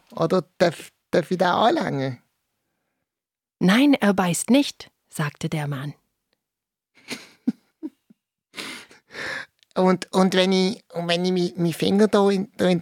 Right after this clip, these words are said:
Speaker 1: da ins Popo stecke, tut er dann auch nicht beißen?
Speaker 2: Kaum hatte er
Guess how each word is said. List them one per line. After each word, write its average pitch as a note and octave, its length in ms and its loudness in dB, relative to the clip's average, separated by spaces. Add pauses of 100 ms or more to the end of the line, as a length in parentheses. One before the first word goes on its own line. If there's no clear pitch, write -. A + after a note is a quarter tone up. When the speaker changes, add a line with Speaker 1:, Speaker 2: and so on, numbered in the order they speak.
(120)
Speaker 1:
da F#3+ 140 0
ins E3+ 300 -2 (100)
Popo F#3+ 380 0
stecke, - 420 0
tut F#3+ 200 -4
er E3+ 40 0
dann E3 160 2
auch F3+ 140 2
nicht A#3+ 180 -2
beißen? - 440 -6 (680)
Speaker 2:
Kaum A3 360 2
hatte G3+ 340 -2
er F3 240 -2